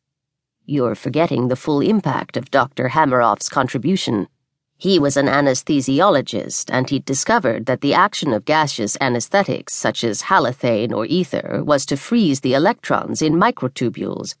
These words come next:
With the electrons frozen in place, consciousness ceases. When the electrons are again free to be quantally indeterminate, consciousness resumes."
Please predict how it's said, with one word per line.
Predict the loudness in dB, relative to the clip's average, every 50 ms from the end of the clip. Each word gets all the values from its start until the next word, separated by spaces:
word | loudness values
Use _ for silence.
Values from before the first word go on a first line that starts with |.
| _ _ _ _ _ _ _ _ -4
With | 2 2 2 2 _ -2
the | -2 0 2 2
electrons | 2 2 2 0 0 -2 0 0 2 2 2 0 -2 -2
frozen | 0 0 0 0 0 0
in | 0 0 -2
place, | -2 0 2 2 2 2 -2 -6 -8 -6
consciousness | 0 2 2 2 2 -2 -6 -4 -2 -2 -2 -2
ceases. | -2 0 0 0 0 0 -2 -4 -4 -4 -6 -8 -8 -10 -12 -20 _ 0
When | 2 2 2
the | 2 2 2 2
electrons | 4 2 2 0 0 -2 0 2 2 2 2 0
are | 0 0
again | 0 0 2 2 2 2 2 0
free | 0 0 2 2 2 0
to | -2 -4
be | -4 -4 -6
quantally | -4 0 2 2 2 2 0 -2 -2 -2 -2
indeterminate, | -2 -2 -2 -4 -4 -2 0 0 2 2 0 -2 -6 -8 -10 -12 -4
consciousness | 2 2 2 2 0 -4 -8 -6 -4 -4 -2 -2 -4 -4
resumes." | -4 -4 -2 0 0 0 2 0 -2 -4 -6 -6 -6 -6 -6 -6 -8 -10 -10